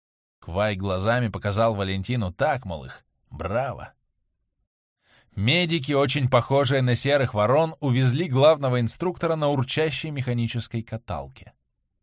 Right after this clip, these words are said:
Валентин предложил собрать закрытое заседание комиссии через час. Голосование по предложению было чистой проформой.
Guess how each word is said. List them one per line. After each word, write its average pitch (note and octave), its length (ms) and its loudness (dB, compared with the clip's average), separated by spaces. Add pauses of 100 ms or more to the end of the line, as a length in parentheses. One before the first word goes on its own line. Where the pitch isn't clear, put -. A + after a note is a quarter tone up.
(520)
Валентин G2 540 -2
предложил B2+ 440 2
собрать C3+ 380 2
закрытое C3 480 0
заседание A#2 580 0
комиссии D3 720 -4 (160)
через D3+ 340 -4
час. - 400 -12 (1500)
Голосование G2 680 0
по F#2 100 -2
предложению G#2 680 -2
было B2+ 240 0
чистой D3 440 -6
проформой. C#3 680 -6